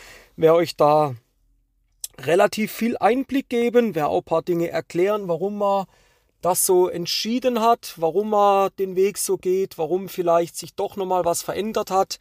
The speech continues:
Und ja, ich denke, damit kriegt ihr einen guten Überblick, was euch dieses Jahr erwartet, auf was ihr euch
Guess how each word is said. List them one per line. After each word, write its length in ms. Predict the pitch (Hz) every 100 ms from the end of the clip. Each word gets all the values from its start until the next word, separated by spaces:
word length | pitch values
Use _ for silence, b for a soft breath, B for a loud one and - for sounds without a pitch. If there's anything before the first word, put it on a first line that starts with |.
| B B B B
Und 500 | - 156 156 151 - -
ja, 220 | 220 339
ich 80 | 240
denke, 180 | 165 160
damit 300 | 156 170 170
kriegt 260 | 180 185 180
ihr 60 |
einen 80 | 175
guten 260 | 208 214 214
Überblick, 560 | 247 294 262 294 -
was 180 | 175 175
euch 220 | - 180
dieses 380 | 196 190 180 -
Jahr 260 | 165 156 -
erwartet, 560 | 143 165 214 370 - - b b
auf 180 | - 170
was 200 | 180 170
ihr 80 | 175
euch 260 | 170 135